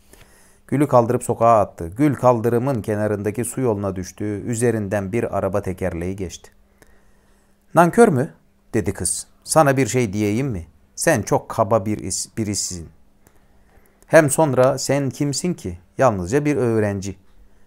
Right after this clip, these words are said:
Mabeyincinin yeğenininki gibi gümüş tokalı ayakkabıların var mı acaba senin? Hiç sanmam."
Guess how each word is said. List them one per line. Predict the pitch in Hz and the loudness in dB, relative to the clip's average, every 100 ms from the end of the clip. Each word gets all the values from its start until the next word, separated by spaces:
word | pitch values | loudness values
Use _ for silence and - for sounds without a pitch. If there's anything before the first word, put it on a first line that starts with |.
| _ - | _ 0
Mabeyincinin | 117 117 117 117 107 110 117 113 | 4 4 4 0 -2 -2 -2 -2
yeğenininki | 98 101 104 104 104 110 101 120 110 | -2 0 2 0 -2 -2 -2 -4 -4
gibi | 101 101 | -4 -4
gümüş | 101 110 110 - | -4 -4 -6 -6
tokalı | 101 95 98 73 | -4 -2 -4 -4
ayakkabıların | 101 98 - 98 95 92 98 90 | -4 -4 -6 -6 -4 -6 -6 2
var | 104 | 4
mı | 151 135 | 4 2
acaba | 104 101 92 87 | 0 -2 -2 -4
senin? | - 85 - _ _ _ _ | -6 -10 -16 _ _ _ _
Hiç | 160 156 | 0 0
sanmam." | - 104 90 85 | 0 -2 -4 -10